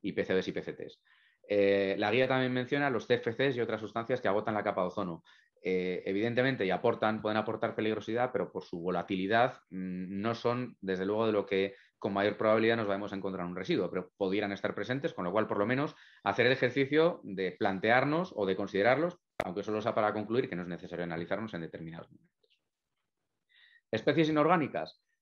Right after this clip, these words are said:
eh, pues metales pesados. Luego vamos a ver, eh, qué metales y, y en qué casos sí o en qué casos no. Eh, también lo comentamos en la parte, en el capítulo específico de metales, pero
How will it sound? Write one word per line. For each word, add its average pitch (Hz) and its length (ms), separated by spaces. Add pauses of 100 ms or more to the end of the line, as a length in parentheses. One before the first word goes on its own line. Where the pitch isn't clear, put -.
(240)
eh, 95 680
pues 90 140
metales 117 340
pesados. 87 320
Luego 98 180
vamos 104 220
a 101 60
ver, 127 380
eh, 90 260
qué 117 100
metales 135 640
y, 90 300
y 95 140
en 92 120
qué 117 160
casos 113 280
sí 135 100
o 120 40
en 101 80
qué 95 100
casos 85 300
no. 76 180 (480)
Eh, 90 1160 (420)
también 113 300
lo 135 100
comentamos 127 440
en 127 60
la 123 120
parte, 123 300
en 113 100
el 110 100
capítulo 110 340
específico 110 480
de 107 80
metales, 131 460
pero 98 320